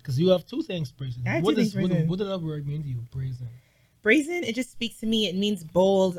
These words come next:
Speaker 2: unapologetic, no shame, no shame, and all the, the positive ways.
Speaker 1: Mm-hmm.
Speaker 2: And that's what I stand for, and that's
Speaker 1: Mm-hmm.
Speaker 2: what I want women to feel.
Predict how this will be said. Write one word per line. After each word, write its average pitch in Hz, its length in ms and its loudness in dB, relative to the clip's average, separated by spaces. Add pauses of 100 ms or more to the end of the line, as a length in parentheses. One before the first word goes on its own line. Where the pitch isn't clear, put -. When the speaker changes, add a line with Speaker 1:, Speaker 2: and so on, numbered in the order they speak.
Speaker 2:
unapologetic, 180 880 -4
no 175 180 -2
shame, 180 720 -4 (240)
no 190 340 4
shame, 175 600 -4 (260)
and 175 120 -6
all 185 140 0
the, 165 220 -2 (220)
the 160 100 -6
positive 175 480 -6
ways. 156 460 -2
Speaker 1:
Mm-hmm. 117 160 -8 (460)
Speaker 2:
And 160 340 -4
that's 160 180 -6
what 165 100 -12
I 165 40 -6
stand 165 320 -8
for, 165 180 -8
and 165 140 -4
that's 139 160 0
Speaker 1:
Mm-hmm. 175 60 -4
Speaker 2:
what 175 80 -2
I - 40 -2
want 160 300 -2
women 156 320 -2
to 156 100 -10
feel. 156 400 -10